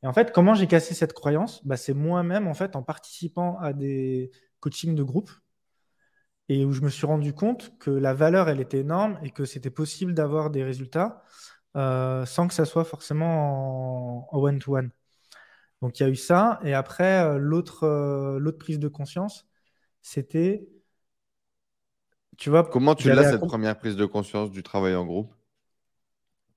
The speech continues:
Speaker 1: Quand est-ce que je l'ai, c'est ça la question ?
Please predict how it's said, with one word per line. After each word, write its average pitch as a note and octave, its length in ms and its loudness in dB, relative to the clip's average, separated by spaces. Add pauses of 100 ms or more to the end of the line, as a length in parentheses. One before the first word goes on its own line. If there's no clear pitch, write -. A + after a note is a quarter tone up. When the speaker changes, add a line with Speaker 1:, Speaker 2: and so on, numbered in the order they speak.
(1300)
Speaker 1:
Quand D#3 180 4
est-ce F3+ 140 8
que F#3+ 100 8
je E3+ 100 4
l'ai, A3+ 120 6
c'est A3 160 -6
ça G#3+ 140 2
la G#3 80 2
question ? A3 340 -6